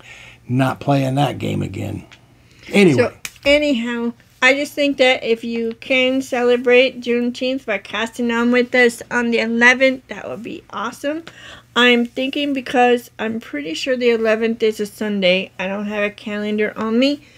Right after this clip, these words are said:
Speaker 1: Let me get
Speaker 2: But,
Speaker 1: my phone.
Speaker 2: um,
Speaker 1: Hopefully that don't fall down and hit
Speaker 2: it,
Speaker 1: you in the back.
Speaker 2: if it is a, if it is a Sunday, then we're just our regular Zoom. Um, on Sunday,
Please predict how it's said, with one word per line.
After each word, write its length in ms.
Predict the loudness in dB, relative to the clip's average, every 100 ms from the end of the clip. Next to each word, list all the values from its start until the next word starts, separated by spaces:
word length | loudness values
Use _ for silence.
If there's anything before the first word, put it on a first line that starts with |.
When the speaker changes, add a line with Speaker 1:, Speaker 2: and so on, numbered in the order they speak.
| -6
Speaker 1:
Let 100 | -6
me 80 |
get 80 | -2
Speaker 2:
But, 160 | -4 -4
Speaker 1:
my 80 | -2
phone. 280 | 0 0
Speaker 2:
um, 140 | 0 -6 -12 -20 -20 -18 -16 -14 -10 -4
Speaker 1:
Hopefully 400 | -4 -4 -4 -4
that 160 | -4
don't 160 | -6 -4
fall 200 | -2 -2
down 160 | -2
and 80 | -2
hit 80 | 0
Speaker 2:
it, 100 | 0
Speaker 1:
you 80 | 0
in 80 | -10
the 60 | -2
back. 180 | 4 4 4 0
Speaker 2:
if 200 | 0 2
it 160 | -4 -2
is 480 | -6 -6 -8 -12 -14 0
a, 600 | 4 4 2 0 -4 -8 _ _ _ _ _ _ _ _ _
if 140 | -8 2
it 60 | 4
is 200 | 4 4
a 80 |
Sunday, 800 | -4 -2 0 2 2 2 0 -2 -8 _ _ _ _ _ -6
then 200 | 0 2
we're 120 | 2
just 240 | 2 -2 -6
our 220 | -4 -2
regular 800 | 2 0 2 2 2 2 0 -4
Zoom. 680 | -2 0 2 2 -2 -6 _ _ _ _ _ _ _ -6
Um, 580 | -2 0 0 0 -2 -8
on 220 | -6 -4 -4
Sunday, 680 | -4 2 6 6 6 2